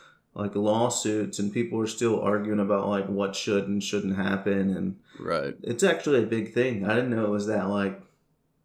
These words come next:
Speaker 1: prevalent right now.
Speaker 2: Yeah, I guess I did kinda underplay it,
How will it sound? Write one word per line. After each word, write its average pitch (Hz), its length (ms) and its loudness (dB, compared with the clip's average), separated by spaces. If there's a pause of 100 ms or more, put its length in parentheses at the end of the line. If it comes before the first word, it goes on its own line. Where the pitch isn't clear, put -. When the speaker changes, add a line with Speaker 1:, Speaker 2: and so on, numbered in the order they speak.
(640)
Speaker 1:
prevalent 110 640 0 (200)
right 98 260 0
now. 95 320 -2 (760)
Speaker 2:
Yeah, 120 400 8
I 117 120 0
guess 123 220 0
I 110 60 -2
did 107 220 -2
kinda 104 220 -4
underplay 98 680 -4
it, - 120 -8